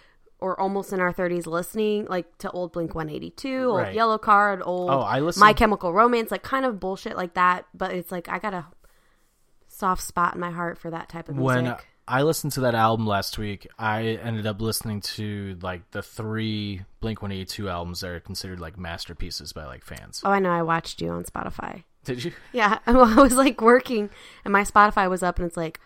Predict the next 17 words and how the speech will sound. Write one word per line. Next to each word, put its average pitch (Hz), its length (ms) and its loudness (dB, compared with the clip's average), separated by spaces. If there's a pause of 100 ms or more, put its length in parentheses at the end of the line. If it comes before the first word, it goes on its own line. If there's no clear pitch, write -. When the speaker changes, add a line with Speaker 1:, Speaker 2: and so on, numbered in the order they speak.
(340)
Speaker 1:
"Todd 349 280 0
Rick 226 360 -4
is 160 160 -6
now 185 220 0
wa-, 175 320 -6
is 190 180 -10
now 240 160 -4
listening 170 440 -4
to 165 120 -10
Blink 185 240 -4
one 190 160 -2
eighty-two." 190 720 -8 (540)
Uh, 170 480 -2 (140)
what's 196 180 -6
the - 100 -6
album 170 340 -4
name? 180 340 -14